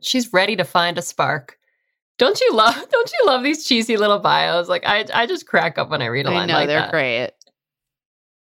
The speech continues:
Speaker 1: She is a hopeless romantic, looking for a kind, funny, and independent man that's ready for a love adventure. She has three kids in their twenties and loves them more than anything in the world.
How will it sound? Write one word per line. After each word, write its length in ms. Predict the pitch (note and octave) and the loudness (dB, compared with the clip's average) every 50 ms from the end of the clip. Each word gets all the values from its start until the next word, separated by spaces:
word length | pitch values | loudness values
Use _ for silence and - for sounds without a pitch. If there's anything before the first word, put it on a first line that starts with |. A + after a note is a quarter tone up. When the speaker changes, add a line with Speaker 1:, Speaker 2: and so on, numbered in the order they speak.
| _ _ _ _ _ _ _ _ _ _ _ _ _ _ _ _ _ | _ _ _ _ _ _ _ _ _ _ _ _ _ _ _ _ _
Speaker 1:
She 340 | - - - - - G#3+ G#3 | -8 -6 -6 -4 -2 0 0
is 140 | G3 F#3+ - | 0 2 2
a 100 | F#3 E3 | 0 0
hopeless 480 | D#3 D#3+ F#3 F#3 F#3 - G3 F#3 - G#3 | 2 0 -2 -2 0 -2 -6 -4 -2 -2
romantic, 760 | F3+ E3+ D#3+ D3+ D3+ D#3+ F3+ - - C4 C#4+ - _ - _ _ _ _ _ _ | -2 0 0 0 -2 -2 -6 -2 -4 -4 -4 -4 _ -20 _ _ _ _ _ _
looking 260 | - G3+ G3+ G#3+ G#3 G3+ | -4 -4 -2 -2 -4 -2
for 140 | - G3+ F3 | 0 0 0
a 80 | E3 | 0
kind, 420 | A3 - - G#3 G3 G3+ G#3 G#3+ G#3+ | -2 -4 -4 -2 0 0 0 -2 -4
funny, 320 | - - G3 F#3 - A#3+ | -2 0 0 2 2 0
and 100 | A#3 A#3 | -2 -2
independent 580 | - F3 F#3+ F#3 - - - F#3 F3+ E3+ D#3+ D#3 | -4 -4 -4 -4 -4 -4 -2 -2 0 0 0 0
man 260 | D3+ D3+ D3+ D3+ D#3 | 0 0 0 0 -2
that's 220 | D#3 D#3 C#3+ - | -4 -4 -6 -2
ready 420 | D3+ E3+ E3+ E3+ F3 F3+ F3+ F#3 _ _ _ _ _ _ _ | 0 0 0 0 0 -4 -4 -6 _ _ _ _ _ _ _
for 200 | - - F#3 F3+ | -2 0 2 2
a 80 | E3+ | 2
love 420 | D3+ D3 D3 D3+ D#3 D#3 D#3 D#3 F3 | 0 -2 -2 -2 0 0 0 0 -2
adventure. 720 | E3+ E3+ D#3+ D#3 - - C3+ - - - - C#3+ D3 C#3+ _ _ _ _ _ _ | -6 -4 -4 -6 -4 -4 -6 -6 -4 -4 -4 -4 -6 -10 _ _ _ _ _ _
She 160 | - - F#3+ | -4 0 2
has 180 | F3 E3 D#3+ - | 2 2 0 -2
three 200 | - F3 F#3 G#3 | -2 0 0 0
kids 600 | G#3 - G3+ D#3+ C#3 - - - - - - - _ _ _ _ _ - | 0 0 0 2 2 0 -2 -6 -12 -16 -16 -18 _ _ _ _ _ -2
in 140 | F#3 F3+ | 0 2
their 140 | F3 E3+ E3+ | 2 2 2
twenties 720 | E3 - - E3 D3 C3 C3+ - - E3 F#3 - - - - | 0 -2 0 0 0 0 0 -4 -4 -6 -6 -8 -10 -8 -6
and 120 | D#3 E3 D#3 | -4 0 0
loves 200 | D#3 D#3 D#3 - | 0 0 0 -2
them 100 | E3 E3+ | -4 0
more 180 | D#3+ D3+ D3+ | 0 0 0
than 120 | D3+ C#3+ C3 | 0 -4 -4
anything 440 | - D3 D3 D3+ D#3+ D#3 F3+ F3 F3+ | -2 -2 -2 -2 -2 -2 -4 -4 -2
in 60 | G3 | -2
the 80 | G#3 | -2
world. 560 | G3+ F3 D#3 C#3+ C3+ C#3 D3 D3+ D3 - - | 0 2 2 2 2 0 0 -2 -6 -10 -20